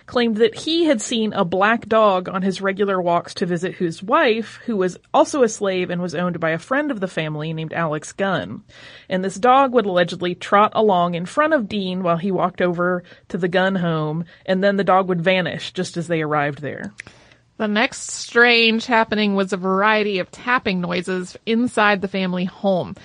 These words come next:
Speaker 2: and they couldn't figure out what the source of these noises was. These noises had actually been going on for some time, and at first they had been attributed to much more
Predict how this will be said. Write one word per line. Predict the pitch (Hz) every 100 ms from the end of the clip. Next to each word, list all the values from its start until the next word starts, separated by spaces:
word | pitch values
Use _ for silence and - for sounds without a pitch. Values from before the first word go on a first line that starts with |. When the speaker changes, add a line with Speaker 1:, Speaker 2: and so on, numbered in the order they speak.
| - -
Speaker 2:
and | 185 190 175
they | 185
couldn't | - 262 247
figure | - 233 208 214
out | 208 170
what | 196
the | 185
source | - 208 214 208
of | 190
these | 170 175
noises | 180 185 196 190 170 180
was. | 120 85 - - - - - - _ _ -
These | 320 370
noises | 453 494 453 359
had | 359
actually | 320 - 320 302
been | 247 277 277
going | 277 269
on | 254 262
for | -
some | 262 233 214
time, | - 359 294 160 113
and | 131 196
at | -
first | 247 269 -
they | 247
had | 247
been | 190 214
attributed | 175 - 226 220 214 190
to | 214 208
much | 190 180 - 196
more | 170 170 170 180 196 208